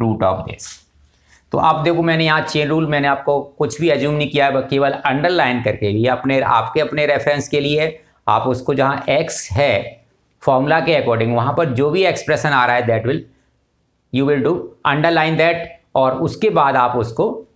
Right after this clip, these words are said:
differentiate कर दोगे। तो इस तरह से आपका chain rule जो आपका short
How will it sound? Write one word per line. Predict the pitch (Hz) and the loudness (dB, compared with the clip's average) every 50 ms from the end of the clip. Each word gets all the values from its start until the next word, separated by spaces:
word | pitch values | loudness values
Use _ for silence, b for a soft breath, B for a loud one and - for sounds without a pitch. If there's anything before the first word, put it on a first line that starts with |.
| _ _ - | _ _ -4
differentiate | 123 127 131 - - 120 117 113 110 - - 113 104 104 - | -2 -2 -2 0 0 0 0 0 -2 -2 -2 -2 -2 -2 -2
कर | - 104 - | -4 -4 -4
दोगे। | - - - - - - - _ _ _ _ _ _ _ _ _ _ _ _ _ _ _ _ - | -6 -8 -10 -10 -16 -20 -20 _ _ _ _ _ _ _ _ _ _ _ _ _ _ _ _ -2
तो | 135 131 131 131 127 131 127 - - | 0 0 2 0 -2 -4 -6 -4 -4
इस | 180 170 170 - | -4 -2 -2 0
तरह | 196 196 196 | 0 0 2
से | - 185 185 | 2 2 2
आपका | 170 147 - - 156 156 | 2 0 2 0 -2 -2
chain | - - 156 147 143 | 0 -2 -2 -2 0
rule | 139 143 156 156 156 - _ _ | 0 -2 -2 -4 -6 -10 _ _
जो | 131 139 147 | 0 2 2
आपका | 135 131 131 - 143 147 147 - | 2 2 2 2 2 2 0 -2
short | - - 143 123 139 135 - - | -2 0 2 2 2 0 -2 -8